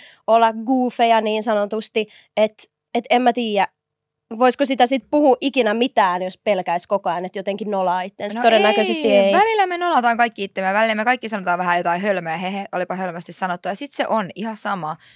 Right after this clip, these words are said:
Speaker 2: mut ehkä just sellainen yli, kun sä sanoit, että ongelmana on tavallaan yliajattelu jälkikäteen, niin noissa yliajatuksissa ja pakkoajatuksissa on se, että sun pitää oppia tunnistaa se, missä vaiheessa sun mieli alkaa juoksee kovempaa kuin mitä sen pitäisi.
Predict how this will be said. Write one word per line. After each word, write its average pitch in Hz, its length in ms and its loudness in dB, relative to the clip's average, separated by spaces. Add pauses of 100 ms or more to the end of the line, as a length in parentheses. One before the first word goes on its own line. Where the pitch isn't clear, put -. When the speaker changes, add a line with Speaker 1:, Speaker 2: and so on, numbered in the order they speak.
(160)
Speaker 2:
mut 185 220 -8 (120)
ehkä 208 280 -4
just 214 160 -8
sellainen 208 280 -4
yli, 226 260 -12
kun - 120 -12
sä 185 100 -12
sanoit, 180 280 -6
että - 140 -8
ongelmana 175 440 -4
on 160 80 -6
tavallaan 160 400 -4
yliajattelu 170 680 -2
jälkikäteen, 170 720 -4 (380)
niin 175 140 -10
noissa 180 240 -10
yliajatuksissa 214 800 -4
ja 175 80 -2
pakkoajatuksissa 165 920 -6
on 156 80 -10
se, 175 140 -6
että - 140 -12
sun 180 160 -10
pitää 180 300 -2
oppia 180 260 -8 (120)
tunnistaa 202 600 -4
se, 170 180 -10
missä 170 240 -12
vaiheessa 165 320 -6
sun 165 140 -12
mieli 180 320 -2
alkaa 160 260 -4
juoksee 160 340 -6
kovempaa 175 500 -2
kuin 160 140 -12
mitä 151 160 -10
sen 160 200 -12
pitäisi. 208 440 -4